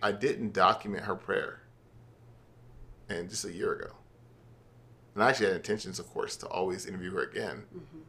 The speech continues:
Speaker 1: would we have any actual documentation of her praying? She prayed a thousand prayers.
Speaker 2: Mm.
Speaker 1: But I would say that that's the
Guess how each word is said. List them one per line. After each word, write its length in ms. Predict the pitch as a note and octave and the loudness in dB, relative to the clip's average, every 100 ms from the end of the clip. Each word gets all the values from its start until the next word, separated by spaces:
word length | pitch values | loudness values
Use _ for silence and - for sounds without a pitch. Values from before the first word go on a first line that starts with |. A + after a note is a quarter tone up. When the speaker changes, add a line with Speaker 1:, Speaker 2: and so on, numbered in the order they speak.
| - - - - | -20 -20 -10 6
Speaker 1:
would 180 | A#2+ | 6
we 120 | B2+ A2+ | 6 4
have 300 | A2+ A2 G#2 | 6 6 4
any 260 | G#2+ G#2 | 0 2
actual 340 | - F#2 - F#2+ | 2 0 0 0
documentation 720 | - F#2 - F#2+ - F#2+ - | 2 2 0 -8 -6 -8 -8
of 80 | - | -10
her 100 | - | -10
praying? 240 | - - - - - - - - - - - - - | -10 -14 -16 -18 -20 -20 -20 -18 -20 -20 -20 -20 -4
She 160 | - | -2
prayed 480 | C#3 - E3 C3+ F#2+ - - - - - - - - - | -2 8 12 12 10 0 -18 -20 -20 -20 -20 -20 -14 -4
a 80 | G#2 | 2
thousand 500 | - A2+ A2 A2 G#2+ | 10 12 12 8 2
prayers. 420 | G#2+ F2+ C2+ - | 4 6 4 0
Speaker 2:
Mm. 200 | F#3+ - - - - - - - - - - - - - - - - - | -4 -4 -10 -16 -16 -18 -18 -20 -20 -20 -20 -20 -20 -20 -20 -20 -6 2
Speaker 1:
But 140 | G#2+ | 6
I 160 | - C#3+ | 10 10
would 180 | D#3 C#3 | 10 10
say 160 | C#3 C#3 | 12 12
that 140 | A#2+ | 12
that's 160 | B2 C3+ | 6 4
the 160 | - | -2